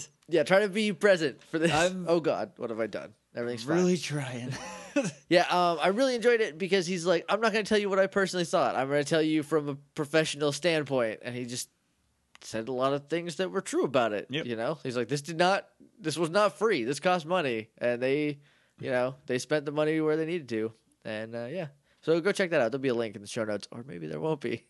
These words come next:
Speaker 2: We'll see what happens.
Speaker 1: <laughs>
Speaker 2: If I'm still sleepy tomorrow morning when I edit,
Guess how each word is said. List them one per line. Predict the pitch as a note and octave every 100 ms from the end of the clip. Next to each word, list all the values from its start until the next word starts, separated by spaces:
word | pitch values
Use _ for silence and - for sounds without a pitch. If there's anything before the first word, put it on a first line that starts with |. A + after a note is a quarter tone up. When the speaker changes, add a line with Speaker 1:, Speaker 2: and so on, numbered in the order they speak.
| _ _ _ _
Speaker 2:
We'll | D#3
see | D3
what | D#3+
happens. | D3+ D3 C#3+ A2
Speaker 1:
<laughs> | C#3 A#2 G2+ A#2+ A2 A#2 D3+ C#3 E3 D3 -
Speaker 2:
If | F#3 - _ - C#3
I'm |
still | B2+ D3
sleepy | C#3 D#3+ F3 D3+
tomorrow | D3 D#3 D#3 D3
morning | C#3+ D#3 D3+ C3+
when | C3+
I |
edit, | B2+ D#3 C3+ A2+